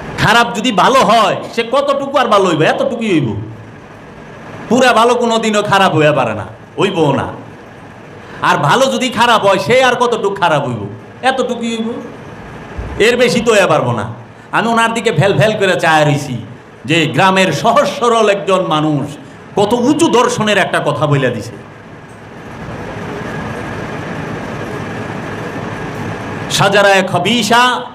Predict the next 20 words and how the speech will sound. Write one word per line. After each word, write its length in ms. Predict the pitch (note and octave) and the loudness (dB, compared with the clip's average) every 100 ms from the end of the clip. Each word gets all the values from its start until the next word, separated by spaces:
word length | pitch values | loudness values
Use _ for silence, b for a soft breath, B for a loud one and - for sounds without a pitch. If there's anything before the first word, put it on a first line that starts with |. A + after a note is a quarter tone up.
| - C#3 | -10 -2
আর 340 | D3+ D3 - | -2 -2 -6
সাজারায়ে 500 | - G3 F#3+ F3+ E3 | -2 2 4 4 2
তৈয়বা, 680 | - F#3 D#3 C3 A#2 G#2 - - - - - - - - - - - - - - - - - G#2+ | 2 -2 0 0 2 0 -2 -12 -18 -20 -20 -20 -20 -20 -20 -18 -18 -16 -16 -14 -14 -12 -6 0
দুইটা 320 | D3 F3+ E3+ | 2 4 2
ধারা, 480 | - B2 C3+ A2+ G2+ - - - - - - - - - - - - - - - - - - | 0 0 2 2 -2 -8 -16 -20 -20 -20 -20 -20 -20 -20 -18 -18 -16 -14 -14 -12 -12 -8 0
এই 100 | D3 | 2
দুই 200 | E3 G3 | 4 4
ধারাই 360 | D3 F#3+ G3 | 4 4 4
সব 320 | D3+ E3 E3+ C#3 | 2 0 0 0
রইছে। 320 | A#2+ - A#2 - - - | 0 -4 -14 -16 -20 -12
তো 60 | F#3+ | -4
যাই 200 | F#3 A3+ | 2 4
হোক, 280 | G#3 A3 - - - - | 4 2 -4 -14 -18 -6
আমি 160 | D3 F#3 - - - | -4 -4 -12 -20 -6
আসলে, 480 | D#3+ E3 A3 A3+ A3+ - - - - - - - - - - - - - - - - | -2 2 4 2 2 -4 -14 -18 -20 -20 -20 -20 -20 -20 -20 -20 -18 -16 -14 -12 -4
আমি 180 | D3 G3+ | -2 0
যে 120 | G#3 | 0
বিষয়টা 420 | F#3 F#3+ A3 A3 | 0 0 2 2
বললাম 440 | E3 D#3+ D#3 C#3+ D3 | 2 2 4 2 2
মহানবী, 480 | C#3 D3+ D3 C3+ | 0 2 0 -2